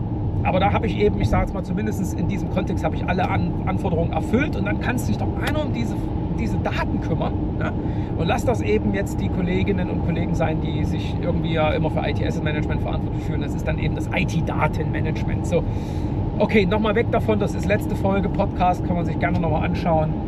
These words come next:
Ich will ja nicht allzu viel wiederholen. Ja? So, jetzt gehen wir aber mal auf das Thema Managementsystem ein. Also, wir haben Probleme, die es zu lösen gilt, oder wir wollen zumindest einen,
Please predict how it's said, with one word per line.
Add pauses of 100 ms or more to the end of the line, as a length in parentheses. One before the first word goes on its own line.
(400)
Ich
will
ja
nicht
allzu
viel
wiederholen. (760)
Ja? (920)
So,
jetzt
gehen
wir
aber
mal
auf
das (180)
Thema
Managementsystem (140)
ein.
Also, (1300)
wir
haben (320)
Probleme,
die
es
zu
lösen
gilt, (300)
oder
wir
wollen
zumindest
einen,